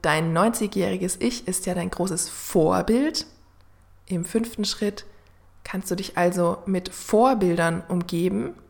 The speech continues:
die genau das schon gemacht haben, was du machen möchtest. Und warum ist dein neunzigjähriges Ich dein Vorbild? Weil es die volle Verantwortung für sich und für sein Leben übernimmt. Und das steht für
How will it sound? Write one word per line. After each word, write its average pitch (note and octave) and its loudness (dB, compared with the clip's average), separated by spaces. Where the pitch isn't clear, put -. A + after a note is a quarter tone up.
die F#3 -4
genau F3+ 2
das F#3+ 0
schon F#3 -2
gemacht F#3 -2
haben, F#3+ -2
was F#3 -6
du A3 -2
machen G3+ -2
möchtest. F#3+ -6
Und F3+ 2
warum F#3+ 4
ist E4 0
dein B3 2
neunzigjähriges A3+ 0
Ich A3 -2
dein G3 -4
Vorbild? G#3 -2
Weil F3+ -2
es - -6
die F3+ -10
volle F#3+ 0
Verantwortung F#3 -4
für - -8
sich F#3 -6
und F3+ -4
für E3+ -8
sein F3 -4
Leben F#3 0
übernimmt. F3 -2
Und F3+ -2
das F3+ 2
steht F#3 -2
für F3 0